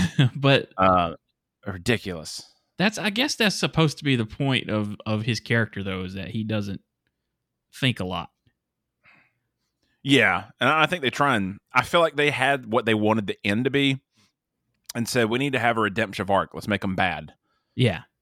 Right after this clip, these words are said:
Speaker 2: So that's as dumb as they could make 'em reasonably.
Speaker 1: And so they, they have, they have these list of cars on this, this, uh,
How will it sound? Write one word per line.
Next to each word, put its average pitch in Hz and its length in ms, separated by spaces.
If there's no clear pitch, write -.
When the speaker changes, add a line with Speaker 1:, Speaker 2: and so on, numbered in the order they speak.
Speaker 2:
So - 120
that's 113 200
as 104 100
dumb 101 240
as 98 80
they 98 100
could 92 140
make 95 220
'em 90 260
reasonably. 87 600
Speaker 1:
And 123 400
so 127 300
they, 120 240
they 127 240
have, 139 360
they 139 100
have 147 200
these 139 260
list 165 260
of 143 120
cars 123 680
on 123 220
this, 120 300
this, 117 320
uh, 98 640